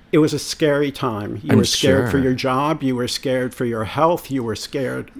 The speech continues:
Speaker 1: for your friends, you were scared to tell your
Speaker 2: S-
Speaker 1: family. There was just so much going on at the time.
Speaker 2: What, wh-, so for the folks back home that, you know, the experiences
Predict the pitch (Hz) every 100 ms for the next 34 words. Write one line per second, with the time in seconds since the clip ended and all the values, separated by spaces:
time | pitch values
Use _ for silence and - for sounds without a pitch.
0 | - - - - 131 117 113 - 156 165
1 | 165 151 123 113 - - 120 117 113 107
2 | - 123 120 117 113 104 - - - -
3 | - 147 156 165 170 147 131 131 - -
4 | 139 117 - - 143 139 139 135 127 -
5 | - - - - - 117 117 113 107 120
6 | 104 113 110 113 - 104 104 135 - -
7 | - 107 110 76 - 107 - 110 104 98
8 | 90 - 104 - 104 98 - - 90 85
9 | - - 82 80 80 78 82 87 - -
10 | 92 85 82 80 73 - 104 92 82 76
11 | 76 82 - - - - - - - -
12 | 98 85 - - 98 85 85 82 - -
13 | 80 76 76 - - - -